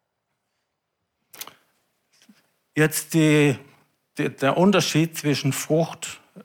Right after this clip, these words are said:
Frucht so, das sind neun Stück, könnt ihr nachzählen, neun Stück sind, äh, Galater fünf zwanzig oder zweiundzwanzig, sind die,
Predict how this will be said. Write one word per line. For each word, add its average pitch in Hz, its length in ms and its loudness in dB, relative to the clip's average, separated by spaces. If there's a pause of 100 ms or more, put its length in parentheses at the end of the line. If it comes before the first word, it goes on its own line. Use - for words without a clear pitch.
(960)
Frucht - 680 -2 (300)
so, 147 580 0 (640)
das 113 200 -8
sind 127 280 -4 (260)
neun 135 300 0
Stück, 170 380 -4
könnt 123 160 -4
ihr 113 80 -6
nachzählen, 131 680 -4 (140)
neun 135 240 0
Stück 160 300 -4 (360)
sind, 127 260 -4 (160)
äh, 123 220 0
Galater 127 400 -2
fünf 120 300 -2
zwanzig 147 640 -4 (420)
oder 113 220 -6
zweiundzwanzig, 160 840 -2 (480)
sind - 760 0
die, 139 320 2